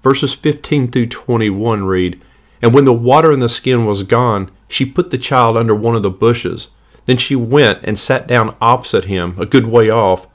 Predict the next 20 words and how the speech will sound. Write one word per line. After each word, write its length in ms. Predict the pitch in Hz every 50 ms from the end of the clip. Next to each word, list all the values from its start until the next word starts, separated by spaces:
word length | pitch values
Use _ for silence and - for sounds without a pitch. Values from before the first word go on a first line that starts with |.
| _ _
about 260 | - 110 117 120 127 123
the 80 | 127
distance 460 | 117 113 123 127 123 - 117 101 -
of 80 | 113 101
a 80 | 110 104
bow 240 | 110 127 123 123
shot, 500 | 117 - - 104 92 90 90 - - - _ _ _ _
for 140 | _ 120 117
she 140 | - 120 110
said, 420 | - - 117 107 98 95 90 - _ _ _ _ _ _
'Let 180 | - 139 135 -
me 120 | 170 156
not 300 | 143 143 143 135 - -
look 300 | 117 123 139 135 127 120
on 80 | 110 110
the 100 | 104 95
death 340 | 95 95 113 113 104 -
of 60 | 107 90
the 80 | 95
child.' 600 | 87 - - - 101 98 92 87 80 80 80 90